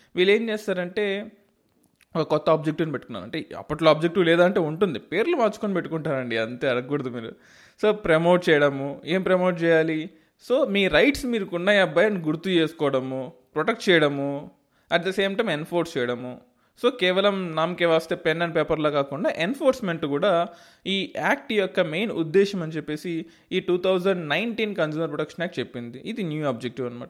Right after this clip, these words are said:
అలాగే అన్‌సేఫ్ గూడ్స్, మనకు చాలా గూడ్స్ అన్‌సేఫ్ గూడ్స్‌గా ఉంటాయి. అంటే, ఆ, it, it can be, అంటే, నార్మల్గా మనం యూజ్ చేసే గూడ్స్ కాకుండా, కొన్ని, ఆ, నాన్ రిజిస్టర్డ్ గూడ్స్ కానీ, కొన్ని ఫేక్ గూడ్స్ కానీ,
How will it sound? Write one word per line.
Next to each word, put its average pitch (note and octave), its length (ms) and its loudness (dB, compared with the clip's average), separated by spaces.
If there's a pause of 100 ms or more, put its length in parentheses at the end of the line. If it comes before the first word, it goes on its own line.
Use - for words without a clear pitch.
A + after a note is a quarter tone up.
(420)
అలాగే G#3+ 420 6
అన్‌సేఫ్ G#3 440 0
గూడ్స్, C#3+ 400 -6
మనకు F#3 580 -6 (380)
చాలా A3+ 240 0
గూడ్స్ F#3 400 -2 (100)
అన్‌సేఫ్ D3+ 340 -8
గూడ్స్‌గా D3 400 -8
ఉంటాయి. B2 400 -12
అంటే, E3 500 -6 (340)
ఆ, D3 460 -2 (880)
it, G#3 100 -8
it G#3 140 -4
can G#3 200 0
be, A3 360 -6
అంటే, F3+ 160 -6
నార్మల్గా G#3 580 0
మనం F3 320 -2
యూజ్ F3+ 220 -2
చేసే F#3 180 -4
గూడ్స్ E3 320 -4
కాకుండా, C3+ 580 -6
కొన్ని, G3 600 -8 (400)
ఆ, C3+ 60 -6
నాన్ D#3+ 340 0
రిజిస్టర్డ్ D#3+ 540 -2
గూడ్స్ C#3 220 -6
కానీ, B2 300 -10
కొన్ని D#3+ 300 -8
ఫేక్ E3 460 -4
గూడ్స్ D3+ 300 -2
కానీ, C#3 340 -10